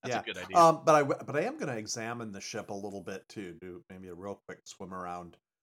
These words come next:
Speaker 2: Um, is there, I assume there, you said there's a hole in the, in the deck or in the, in the hull?
Speaker 1: There is. If you got a little closer, you could probably get some more information out of it.
Speaker 2: Yeah, I'm, I'm gonna, I will swim up and, and check that out at least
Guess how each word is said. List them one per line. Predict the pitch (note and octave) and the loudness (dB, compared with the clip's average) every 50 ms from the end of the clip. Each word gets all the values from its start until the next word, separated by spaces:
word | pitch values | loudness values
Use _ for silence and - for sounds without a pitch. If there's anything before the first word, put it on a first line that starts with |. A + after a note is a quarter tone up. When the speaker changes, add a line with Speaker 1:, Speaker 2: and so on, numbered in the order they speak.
| _ _ _ _ - | _ _ _ _ -8
Speaker 2:
Um, | G#2 G2+ G2 F#2+ F#2+ F#2+ F#2+ G2 G2+ G2 _ _ _ _ _ _ _ _ _ _ _ _ _ _ - | -6 -6 -4 -4 -6 -8 -10 -12 -14 -16 _ _ _ _ _ _ _ _ _ _ _ _ _ _ -6
is | C3 B2 A2 - | -6 -4 -4 -4
there, | - B2+ A#2 A2 G#2+ G#2+ G#2+ G#2+ G#2 - - | -4 -2 -2 0 -2 -2 -2 -4 -6 -6 -4
I | A2+ | -4
assume | A2 A2 - - C#3 B2+ A#2+ | -4 -4 -4 -4 -4 -4 -2
there, | A#2 A2+ A2+ A2+ A2+ - | -2 -2 -2 -4 -4 -6
you | B2+ B2+ | -2 0
said | B2+ - C#3 B2 | 2 2 2 2
there's | B2 A2 A#2 | 0 -2 -4
a | G#2 | -4
hole | - - C#3+ C#3+ B2+ A#2+ G#2 G2 | 2 4 4 6 6 4 2 0
in | F2+ E2+ | -4 -8
the, | F2+ F#2+ F#2 F2+ E2+ _ _ - | -8 -10 -10 -10 -12 _ _ -14
in | G#2 G2+ | -12 -12
the | G2 G2 F#2+ F#2 E2+ _ _ _ _ _ _ _ _ _ _ _ _ _ _ _ _ _ _ _ - | -10 -10 -10 -12 -12 _ _ _ _ _ _ _ _ _ _ _ _ _ _ _ _ _ _ _ -6
deck | - G#2+ G#2 A#2 - - - - - | -4 -2 -2 -2 -4 -8 -14 -12 -8
or | G#2 G#2+ G#2 | -6 -6 -4
in | G2+ F#2 | -4 -6
the, | G2 F#2+ F#2+ F2+ - | -8 -8 -8 -10 -10
in | G#2 G2+ F#2+ | -12 -12 -10
the | F#2 F#2 F#2 F2+ - _ - | -10 -12 -12 -12 -14 _ -4
hull? | G#2 A2 A2 A2+ D3 - - _ _ _ _ - | -2 0 0 2 0 -2 -4 _ _ _ _ -6
Speaker 1:
There | D#3 F3+ F#3 F3 F3+ | -2 -2 0 0 0
is. | E3+ C3 A2 - | -2 -2 -2 -4
If | C#3 C3 | -8 -10
you | - F#3 | -8 -4
got | G#3 G3 F#3+ | -4 -4 -2
a | |
little | F3 D#3+ C#3 | -2 -4 -6
closer, | A#2 - C#3+ C#3+ C#3+ - - A#2 | -6 -6 -6 -6 -6 -6 -8 -8
you | G#2+ G2 | -10 -10
could | A2 - | -8 -6
probably | B2+ A#2 G#2+ A2 | -6 -6 -6 -6
get | A2 G#2 | -8 -10
some | - - | -10 -12
more | A2 G#2+ | -12 -12
information | G#2 - G#2 G2+ G#2 G#2+ - - E2+ | -12 -12 -10 -10 -10 -10 -10 -12 -14
out | F2 F2 | -14 -14
of | F2 | -14
it. | G2+ - - - - C#3 | -14 -16 -14 -14 -12 -6
Speaker 2:
Yeah, | C3+ C#3 E3+ D#3+ A#2+ G#2+ | 2 6 6 6 8 6
I'm, | G#2+ A#2 B2+ C#3 C3 | 2 0 -2 -4 -6
I'm | C3 D3 | -8 -6
gonna, | D#3 E3 B2 A#2 | -6 -6 -6 -4
I | A2 A#2+ B2 | -2 -2 -2
will | C3 C3+ B2 A2+ A2 G2+ | -2 -4 -6 -8 -8 -8
swim | - - - A#2 G#2+ G#2+ | -10 -10 -10 -8 -4 -4
up | G#2+ G#2+ - | -4 -4 -6
and, | G2 F#2+ F#2+ F#2+ - | -8 -10 -12 -14 -14
and | G#2 G2 | -14 -14
check | - - A#2 G2+ - - | -10 -6 -6 -6 -4 -4
that | - G#2+ A2 G2+ | -2 0 0 0
out | F2+ F2 F2 F2 | -2 -4 -6 -8
at | F2 F2 | -10 -12
least | F2+ F2 F2+ F2+ - - - | -12 -14 -12 -12 -12 -14 -14